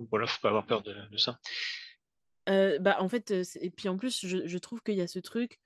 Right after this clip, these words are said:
Speaker 2: que, heu, heu, des fois, en fait, heu, on, peut-être que, heu, dans, heu, quand on est en plein milieu de notre pratique, heu, on a l'impression qu'on n'en voit pas le bout et qu'on a besoin, heu,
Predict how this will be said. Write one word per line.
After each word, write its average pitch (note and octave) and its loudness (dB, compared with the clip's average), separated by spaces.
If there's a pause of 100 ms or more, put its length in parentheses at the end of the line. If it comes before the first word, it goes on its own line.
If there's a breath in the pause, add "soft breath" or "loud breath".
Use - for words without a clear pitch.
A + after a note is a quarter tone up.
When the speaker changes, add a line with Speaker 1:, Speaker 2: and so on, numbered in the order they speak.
(400 soft breath)
Speaker 2:
que, G#3+ 4 (480)
heu, - -6 (400 loud breath)
heu, E3 2
des F3 0
fois, A3+ 4
en G3+ 0
fait, G#3+ -2
heu, F3+ -2
on, E3 -6
peut-être G#3 0
que, - -6 (260)
heu, E3 -4
dans, G3 2
heu, F3 2
quand F#3 -4
on F#3+ 2
est G3+ 4
en G3 2
plein G3 -2
milieu G3+ 2
de G#3 0
notre F#3+ 2
pratique, G#3+ -2
heu, F3+ 2
on F3 -2
a F3 2
l'impression F3 -4
qu'on G#3 -4
n'en F#3 0
voit E3+ 2
pas F#3 2
le F#3 2
bout G#3+ 0
et G3 4
qu'on F3 -4
a E3+ 0
besoin, F#3 0
heu, E3+ 0